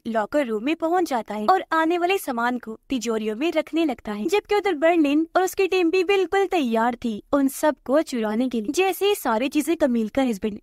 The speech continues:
तिजोरियों में रखता है तो वो टीम भी आगे बढ़ती है अपने प्लान को अंजाम देने के लिए। एक एक करके तिजोरियों में जो जो भी सामान था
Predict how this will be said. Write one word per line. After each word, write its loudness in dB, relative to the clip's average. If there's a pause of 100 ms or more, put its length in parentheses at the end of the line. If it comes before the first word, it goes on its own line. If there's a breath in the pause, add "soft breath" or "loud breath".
तिजोरियों 0
में 4
रखता -2
है -2 (180)
तो 2
वो 2
टीम 2
भी 2 (120)
आगे 4
बढ़ती -6
है -6 (180)
अपने -2
प्लान -6
को -2
अंजाम 2
देने -2
के -8
लिए। 0
एक -2
एक 2
करके -2 (140)
तिजोरियों 2
में 2
जो 0
जो 0
भी 0
सामान 0
था -2